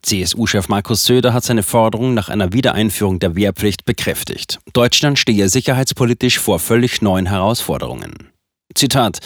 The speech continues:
"Unser Land braucht hundert Prozent Verteidigungsfähigkeit. Die Wiedereinführung der Wehrpflicht ist dafür ein wichtiger Baustein",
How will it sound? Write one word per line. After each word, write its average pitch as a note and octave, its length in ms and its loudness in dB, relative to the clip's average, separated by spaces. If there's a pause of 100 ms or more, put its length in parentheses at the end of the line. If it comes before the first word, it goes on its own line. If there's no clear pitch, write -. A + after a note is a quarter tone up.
(300)
"Unser C3+ 280 4
Land B2+ 260 2
braucht B2+ 400 0
hundert E3+ 320 0
Prozent B2 440 0
Verteidigungsfähigkeit. A2 1200 0 (340)
Die G2+ 140 2
Wiedereinführung C3 760 2
der G2+ 140 2
Wehrpflicht A#2 540 2
ist - 160 -2
dafür B2+ 240 2
ein G2+ 180 2
wichtiger A2 360 0
Baustein", E2+ 600 0